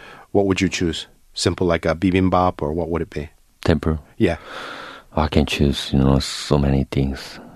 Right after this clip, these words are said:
Speaker 2: Yeah, it's a, we, we say the temple food is a, what, some steamed lotus rice or, or doenjang or something like this, but it's a very huge amount of food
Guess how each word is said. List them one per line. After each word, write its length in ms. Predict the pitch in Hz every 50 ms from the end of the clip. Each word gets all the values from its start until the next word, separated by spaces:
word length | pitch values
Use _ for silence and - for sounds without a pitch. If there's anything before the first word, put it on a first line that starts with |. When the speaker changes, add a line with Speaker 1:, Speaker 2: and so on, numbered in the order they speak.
| - -
Speaker 2:
Yeah, 320 | - 78 76 76 71 82 87 -
it's 240 | - 85 76 -
a, 480 | 98 90 87 87 85 85 82 82 82 80 - - - - - - - - - - - _ _ - -
we, 220 | 117 127 135 120 - - -
we 140 | 107 131
say 400 | 131 - - 151 147 143 139 131 - -
the 100 | - - - - -
temple 300 | - 131 131 127 139 127
food 480 | 117 - - 160 147 113 110 120 131 - -
is 240 | - 101 95 90 90
a, 180 | 92 90 92 - - _ _ -
what, 240 | - - 123 127 127
some 460 | - - - 127 - - 127 131 127
steamed 380 | - - - - 117 113 110 101
lotus 540 | 95 101 101 101 104 - 110 101 - - 104 101 98 104 104 _ _ _ _ _ _ - - - - - - _ -
rice 560 | 90 87 87 87 90 92 101 101 - - -
or, 600 | 92 82 80 80 80 80 80 80 80 85 87 82 - _ _ -
or 120 | - 73 71
doenjang 760 | - - 87 90 90 82 - 87 85 85 90 90 90 85 82
or 200 | 82 82 80 82 -
something 480 | - 95 90 90 - - 90 92 92
like 240 | 92 90 92 92 -
this, 240 | - - 107 120 -
but 240 | _ - 95 90 - _ _ - - - - - - - - - _ _ _ _ _ _ -
it's 120 | - 98 87
a 40 | 87
very 260 | 87 87 82 87 87
huge 600 | 80 - - - - - 107 104 104 104 - - -
amount 540 | - 87 82 80 82 85 87 85 - - -
of 400 | - 82 80 78 73 76 78 73 -
food 440 | - - - 90 110 131 139 139